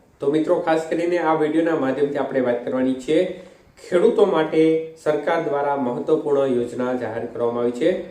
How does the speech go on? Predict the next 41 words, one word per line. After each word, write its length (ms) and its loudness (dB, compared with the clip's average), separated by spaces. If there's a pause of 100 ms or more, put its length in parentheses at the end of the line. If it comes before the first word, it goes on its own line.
(160)
તો 60 -6
આ 100 -4
યોજનાની 600 4
શરૂઆત 520 0
ક્યારથી 260 -2
છે, 200 -4
મતલબ 300 0
કે 180 -2
ઓનલાઈન 420 0
અરજી 280 0
ક્યારે 240 0
કરી 200 2
શકો 280 -4
છો 340 -2 (520)
અને 240 0 (200)
કેટલી 320 0
સહાય 340 0
મળવાપાત્ર 600 0
રહેશે, 320 0
ક્યાં 340 0 (100)
ખેડૂત 240 2
અરજી 240 -2
કરી 220 -2
શકશે 360 -4
અને 280 -4 (680)
કયા 160 2
કયા 180 2
ડોક્યુમેન્ટની 680 2
જરૂર 300 -2
પડશે, 260 -2
તે 120 0
વિશેની 340 0
આ 80 -2
વીડિયોમાં 480 0
વાત 240 -2
કરીશું. 300 -6
તો 80 -2
વીડિયોને 340 0
છેલ્લે 260 -2
સુધી 260 -4
જોવા 280 -4